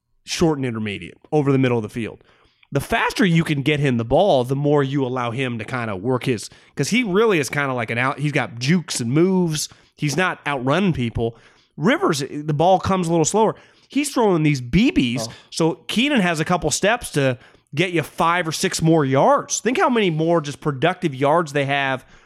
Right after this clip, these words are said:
Speaker 1: with now him over Phillip Rivers. The, the, just the,
Speaker 2: The
Speaker 1: the speed in which the balls get there.
Speaker 2: Hundred percent. The help is getting there later to Keenan. And I also think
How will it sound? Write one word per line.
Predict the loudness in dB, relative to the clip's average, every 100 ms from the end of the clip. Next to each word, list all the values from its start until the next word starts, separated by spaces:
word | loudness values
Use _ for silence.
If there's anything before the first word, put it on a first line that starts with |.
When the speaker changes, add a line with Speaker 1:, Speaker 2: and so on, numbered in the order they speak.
| _ _ _ -2
Speaker 1:
with | -2 0
now | 0 0
him | -2 0 2 0 0
over | -2 -2
Phillip | -2 -2 -2
Rivers. | -2 -4 -4 -10 -16 -18 _
The, | -4
the, | -2 -4
just | -2
the, | -6 -8 _ _ _ -8
Speaker 2:
The | -4
Speaker 1:
the | -2 -2
speed | -4 -4 -4 0 0
in | 2
which | 0 -2
the | -2
balls | 0 0 0
get | -4 -4
there. | -6
Speaker 2:
Hundred | -4 -6
percent. | -8 -8 -6
The | -4
help | -2 -4
is | -6
getting | -8 -6
there | -6
later | -4 -2 -2 -4
to | -8
Keenan. | -6 -4 -6 -6
And | -4
I | -2
also | -2 -4
think | -6 -6